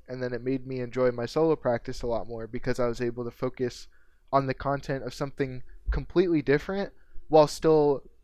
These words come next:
practicing an edge guard or putting my inputs into Melee, just, like, doing the basic, like, wave dashing stuff I mentioned earlier.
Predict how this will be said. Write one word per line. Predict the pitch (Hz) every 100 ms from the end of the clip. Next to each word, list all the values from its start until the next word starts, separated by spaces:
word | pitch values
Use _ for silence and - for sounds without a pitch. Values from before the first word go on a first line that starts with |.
| -
practicing | 147 135 151 135 143 135
an | 123
edge | 127 131 -
guard | 113 107 104 95
or | 123 120 113 110 110 - - - -
putting | - 151 143 135 131
my | 127 120 117 113 - - - -
inputs | 135 131 - 117 - - -
into | 123 127 123
Melee, | 120 131 113 90 117
just, | 127 -
like, | 135 123 - - _ _ _ _ _
doing | 139 139
the | 131
basic, | 127 127 - 131
like, | 127 123
wave | 135 143
dashing | 117 107 - 110
stuff | - 113 110
I | 123
mentioned | 120 120 - 113
earlier. | 113 117 - -